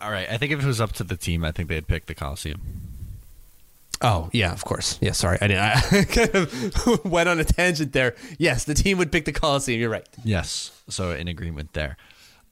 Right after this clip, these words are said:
Speaker 1: Anything else for tonight's show, Mitch?
Speaker 2: No, I think that's, that's about it. We're at fifty-five minutes. Let's not to go too much over, uh, and, and take too much of this people, these people's time.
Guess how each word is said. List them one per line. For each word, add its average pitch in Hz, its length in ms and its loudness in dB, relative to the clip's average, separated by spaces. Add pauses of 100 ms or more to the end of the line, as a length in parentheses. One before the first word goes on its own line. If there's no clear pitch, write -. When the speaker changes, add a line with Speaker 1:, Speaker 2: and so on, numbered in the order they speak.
(120)
Speaker 1:
Anything 151 460 0
else 127 240 2
for 113 180 -2
tonight's 101 400 0
show, 92 220 2
Mitch? 80 400 -2 (1200)
Speaker 2:
No, 160 260 2
I 160 100 4
think 180 280 2
that's, 175 260 0
that's 170 200 0
about 147 220 4
it. 170 120 4
We're 143 120 4
at 135 80 0
fifty-five 139 540 0
minutes. 143 280 4
Let's 135 160 -2
not 131 220 0
to 117 80 -4
go 117 540 -2
too 139 260 2
much 131 200 0
over, 123 380 2
uh, 117 40 4
and, 107 420 2
and 107 240 -2
take 123 200 -2
too 135 140 0
much 113 200 0
of 120 60 0
this 107 140 -2
people, 113 320 0
these 107 200 -2
people's 107 460 -4
time. 101 540 0